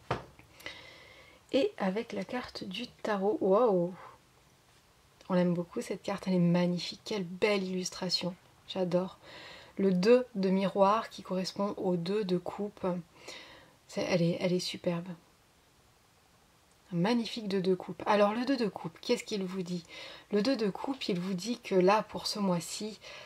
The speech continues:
l'union va être sur le devant de la scène. L'union, euh, avec quelqu'un, ça peut être une union amoureuse, ça peut être une union professionnelle, ça peut être de retrouver quelqu'un, un ami, euh,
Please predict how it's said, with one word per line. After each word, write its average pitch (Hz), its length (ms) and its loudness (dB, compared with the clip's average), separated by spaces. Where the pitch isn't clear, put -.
l'union 233 580 8
va 185 180 2
être 208 200 2
sur - 160 -2
le 190 120 2
devant 185 360 0
de 190 100 0
la 175 120 0
scène. 202 400 -6
L'union, 208 760 2
euh, 180 140 0
avec 175 300 -2
quelqu'un, 185 580 0
ça 190 200 0
peut 185 200 0
être 185 460 2
une 185 160 4
union 170 260 4
amoureuse, 175 460 4
ça - 180 -2
peut 180 140 -8
être 180 200 -6
une 180 120 4
union 208 300 2
professionnelle, 190 1000 2
ça - 220 0
peut 196 180 0
être 196 340 6
de 165 100 2
retrouver 220 680 2
quelqu'un, 208 960 0
un 170 180 2
ami, 202 760 2
euh, 170 120 2